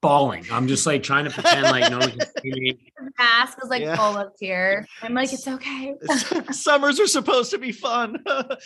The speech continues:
Speaker 1: Yeah.
Speaker 3: I, but there is something about being in the air where, I don't know, I think it's, like, a study where you are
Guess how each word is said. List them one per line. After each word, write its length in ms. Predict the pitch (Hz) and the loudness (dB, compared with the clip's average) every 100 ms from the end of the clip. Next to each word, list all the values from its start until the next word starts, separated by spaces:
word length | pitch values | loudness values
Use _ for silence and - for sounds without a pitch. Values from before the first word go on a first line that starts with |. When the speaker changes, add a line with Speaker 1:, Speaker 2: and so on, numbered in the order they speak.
| - - | -8 4
Speaker 1:
Yeah. 640 | 220 196 123 190 151 123 | 6 6 4 0 -2 0
Speaker 3:
I, 100 | - 180 - | 4 6 6
but 100 | 175 | 4
there 140 | 180 285 | 2 2
is 160 | 330 | 2
something 240 | - 277 247 | 2 2 4
about 300 | 196 196 151 | 2 2 0
being 260 | 185 190 | -4 -4
in 100 | 180 160 | -6 -6
the 140 | 151 | 0
air 280 | 147 170 151 | 2 2 0
where, 320 | 135 143 139 139 _ - | 0 0 0 -2 _ -2
I 80 | 151 | 2
don't 120 | 208 | 4
know, 120 | 220 202 | 4 2
I 80 | 147 | 2
think 180 | 208 | -2
it's, 60 | 214 | -6
like, 140 | 247 | -4
a 80 | 202 | -4
study 400 | 143 - 165 165 | -4 2 2 4
where 140 | 135 139 | 2 0
you 260 | 135 147 | 0 0
are 360 | 143 139 135 | 2 2 2